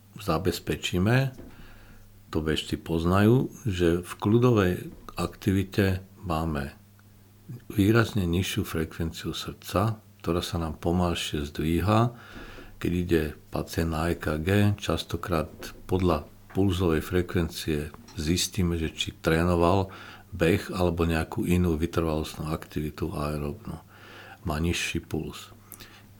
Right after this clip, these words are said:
Prečo je dobrý nižší puls? Keď za tú minútu nepotrebujem sedemdesiat úderov, aby som naplnil všetky oddiely tela okysličenou krvou,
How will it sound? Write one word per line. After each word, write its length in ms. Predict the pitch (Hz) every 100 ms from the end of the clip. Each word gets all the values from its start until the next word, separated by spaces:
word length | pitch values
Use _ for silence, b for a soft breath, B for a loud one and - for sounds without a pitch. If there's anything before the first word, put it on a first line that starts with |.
| -
Prečo 320 | - 90 - 87
je 80 |
dobrý 300 | 85 90 98
nižší 400 | 101 104 - 113
puls? 500 | - 135 139 127 - - B B B B
Keď 120 | 113
za 160 | 101 120
tú 140 | -
minútu 720 | 110 131 131 120 - 92 82 - -
nepotrebujem 720 | 85 104 - - 101 92 85
sedemdesiat 720 | - 98 92 98 90 - 82 -
úderov, 520 | 90 101 107 92 80
aby 140 | 82 82
som 240 | - 82
naplnil 640 | 80 85 - 90 87 82 - -
všetky 480 | - - 92 - -
oddiely 640 | 85 87 90 85 80 73
tela 460 | - 104 101 85 92 B B B B B B
okysličenou 800 | - 92 - - 104 - 92 80 71
krvou, 400 | - 110 92 78